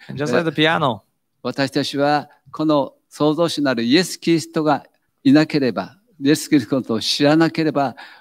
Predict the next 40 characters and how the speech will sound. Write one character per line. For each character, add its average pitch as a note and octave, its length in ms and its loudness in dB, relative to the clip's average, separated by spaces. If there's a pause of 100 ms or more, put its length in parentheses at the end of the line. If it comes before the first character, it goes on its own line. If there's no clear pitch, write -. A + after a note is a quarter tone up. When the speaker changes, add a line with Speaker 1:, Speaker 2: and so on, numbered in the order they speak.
Speaker 2:
私 A#2 300 -4
た C3 120 -4
ち - 140 -6
の A2+ 240 -2 (440)
目 C3+ 300 2
的、 A#2 500 -2
何 C#3 220 -2
の F#3 120 -2
た F3 140 -4
め F#3 140 -2
に E3 100 4
生 C3+ 80 0
き C#3 100 -2
る B2 60 -4
べ A#2 160 -4
き - 80 -18
か G#2+ 100 -6
で F2+ 140 -10
す - 140 -12
ね。 B2+ 360 0 (340)
え A2 420 0
ー、 - 20 -10
こ C#3+ 160 -6
の C3+ 380 0 (240)
私 B2+ 320 -4
た C3+ 120 -4
ち B2+ 220 -4
を B2+ 240 0
神 D#3+ 220 2
様 B2+ 200 2
が C3+ 120 4
用 E3 200 -4
い - 20 0
よ F#3 100 2
う E3+ 40 -2
と D#3+ 140 -2
し - 80 -6
て B2 140 -4
い B2 40 -4
る D#3 320 -2